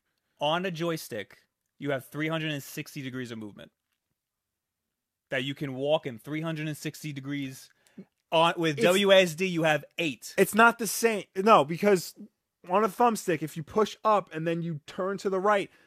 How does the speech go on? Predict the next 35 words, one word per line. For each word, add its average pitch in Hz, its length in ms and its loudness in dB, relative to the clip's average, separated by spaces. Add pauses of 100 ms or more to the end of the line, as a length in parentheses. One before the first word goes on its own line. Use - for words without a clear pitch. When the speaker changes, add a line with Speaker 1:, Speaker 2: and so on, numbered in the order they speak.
(140)
Speaker 2:
you're, 156 300 -2
you're 160 160 -4
still, 214 600 -2
you're 160 140 -4
curving 202 720 -4
this 190 240 -10
way, 151 400 0 (380)
and 165 140 0
you're 156 100 2
gonna 175 200 4
start 165 220 4
Speaker 1:
Uh, - 20 2
Speaker 2:
strafing 165 460 -2
right. 175 220 2 (160)
You 185 120 4
Speaker 1:
igno-, 170 40 -4
Speaker 2:
can 185 120 2
do 208 300 6
Speaker 1:
ignore 320 40 8 (220)
Speaker 2:
that. 240 60 4
Speaker 1:
the 220 100 2
right, 190 240 2 (120)
the 165 100 -4
right 160 240 2
stick. - 240 -6
Speaker 2:
You 190 80 2
can 196 220 0
do 233 240 2
that 220 360 6
on 190 520 2
a 175 140 0
P 208 300 -8
C 247 340 -4
if 170 240 -4
you, 180 200 -4